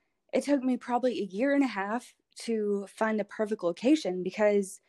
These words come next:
you not only have to think of,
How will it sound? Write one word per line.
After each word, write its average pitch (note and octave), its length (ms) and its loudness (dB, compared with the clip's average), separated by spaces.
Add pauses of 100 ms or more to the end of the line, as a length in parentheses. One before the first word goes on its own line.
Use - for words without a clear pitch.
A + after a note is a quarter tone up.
(180)
you A3 80 4
not A#3 240 6
only A3 240 -4
have G3 300 -6
to F#3 520 -2 (760)
think G#3+ 280 -2
of, F3+ 300 0